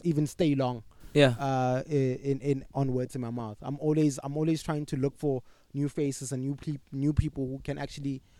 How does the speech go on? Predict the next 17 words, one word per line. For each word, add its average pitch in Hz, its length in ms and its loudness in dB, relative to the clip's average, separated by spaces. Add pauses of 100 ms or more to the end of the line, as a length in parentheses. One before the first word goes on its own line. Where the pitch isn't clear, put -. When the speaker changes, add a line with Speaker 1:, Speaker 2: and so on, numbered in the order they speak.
(220)
Speaker 1:
drive 147 320 4
the 135 80 -2
vision, 127 380 -2
you 120 120 -6
know. 120 60 -2
Speaker 2:
Yeah. 123 160 4 (180)
Speaker 1:
And 127 460 -8 (100)
I'll 147 160 2
be 143 140 0
the 147 100 2
only 147 200 2
one 139 180 0
that, 131 140 -2 (160)
that, 131 160 -2 (180)
that 135 160 -2
is, 123 120 -6
like, 123 200 -6